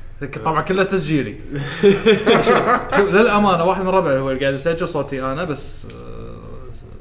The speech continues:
Speaker 1: سالم السالم صاحبي. آه،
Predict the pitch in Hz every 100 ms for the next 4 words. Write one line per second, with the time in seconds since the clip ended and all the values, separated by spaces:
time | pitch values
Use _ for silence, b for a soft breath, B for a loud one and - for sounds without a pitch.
0 | - - - 143 135 131 - 131 135 175
1 | - 113 123 190 b b b b - 127
2 | 127 127 127 127 127 127 127